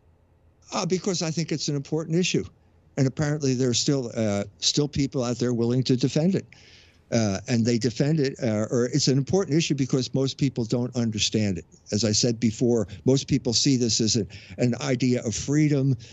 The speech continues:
and it's not, uh, to fail to see the control mechanisms that are behind these ideas, uh, uh, uh, behind the illusion of freedom.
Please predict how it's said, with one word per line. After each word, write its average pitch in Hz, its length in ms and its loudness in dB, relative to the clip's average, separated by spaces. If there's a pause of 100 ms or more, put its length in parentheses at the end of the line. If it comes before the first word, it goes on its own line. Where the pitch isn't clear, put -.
(140)
and 131 200 0
it's 120 160 0
not, 123 380 -2
uh, 117 240 0
to 131 180 -2
fail 143 300 0
to 117 80 -4
see 127 240 2
the 113 100 0
control 127 460 0
mechanisms 107 680 0
that 107 140 0
are 107 40 0
behind 120 420 2
these 101 360 0
ideas, 104 640 0 (180)
uh, 92 240 -2
uh, 107 120 2 (320)
uh, 107 100 2 (140)
behind 131 360 2
the 113 120 2
illusion 110 500 2
of - 80 -4
freedom. 110 380 0